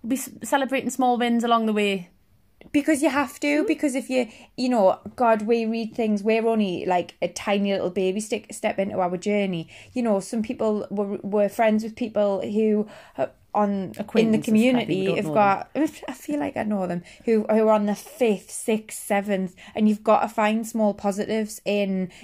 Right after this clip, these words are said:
Speaker 2: e-, even if it was just, "I got a negative, but I coped with it a little bit better," or you've got to find those things, haven't you?
Speaker 1: I got a negative, but I was able to go on the piss.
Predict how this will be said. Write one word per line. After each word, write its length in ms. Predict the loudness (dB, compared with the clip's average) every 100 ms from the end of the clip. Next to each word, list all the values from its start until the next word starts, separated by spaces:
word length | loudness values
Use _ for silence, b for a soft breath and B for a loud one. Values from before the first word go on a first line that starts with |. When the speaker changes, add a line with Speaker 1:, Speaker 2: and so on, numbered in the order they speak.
| -10
Speaker 2:
e-, 100 | -6
even 280 | -2 0 0
if 100 | -2
it 100 | 0
was 160 | 0 -2
just, 400 | 0 0 0 -4
"I 60 | -4
got 260 | 2 2
a 40 | 4
negative, 580 | 2 0 0 -2 -2 -6
but 120 | -10
I 40 | -10
coped 400 | 0 2 2 -4
with 140 | -2
it 100 | -2
a 60 | 0
little 240 | 2 2
bit 260 | 2 -2 0
better," 480 | 0 2 2 2 4
or 280 | 4 4 2 B -8
you've 160 | -2
got 140 | 0 0
to 60 |
find 340 | 0 -2 0 2
those 200 | 0 -2
things, 280 | -4 -4 -4
haven't 280 | -6 -4
you? 40 | -2
Speaker 1:
I 40 |
got 140 | 0 2
a 40 |
negative, 420 | 2 2 0 0
but 120 | 2 2
I 40 |
was 120 | 2
able 160 | 0 -2
to 60 | 0
go 100 | 0
on 120 | 0
the 40 |
piss. 520 | -2 -2 -2 -6 -20